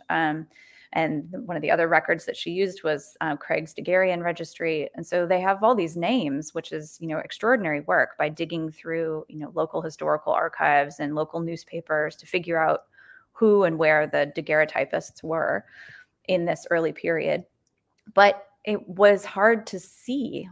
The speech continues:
where they were. And so what Adrienne uncovered was a trend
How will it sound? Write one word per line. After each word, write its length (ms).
where 420
they 200
were. 540
And 160
so 180
what 360
Adrienne 320
uncovered 500
was 200
a 40
trend 640